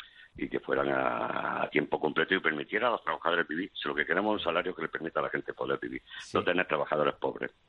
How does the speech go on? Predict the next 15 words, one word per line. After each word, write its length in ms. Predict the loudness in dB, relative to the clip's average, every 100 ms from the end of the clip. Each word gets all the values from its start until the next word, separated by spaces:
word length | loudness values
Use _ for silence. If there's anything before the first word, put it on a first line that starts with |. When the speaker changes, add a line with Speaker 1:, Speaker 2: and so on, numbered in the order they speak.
| _ -6
Speaker 2:
¿El 100 | 0
motivo 380 | 0 4 4 6
para 160 | 6
la 80 | 4
esperanza 440 | 4 4 4 4
los 140 | 0 0
datos 240 | 0 0
de 80 | -2
hoy? 120 | -4 -8 _ _ _ _ -4 -4 -4 -14 -14 -14 -16 -6
Speaker 1:
Pues, 200 | 2 2
hombre, 280 | 4 2 2
eh, 600 | 2 2 4 4 4 2 2
vamos 240 | 0 0
en 40 | 0
camino. 420 | 0 0 -4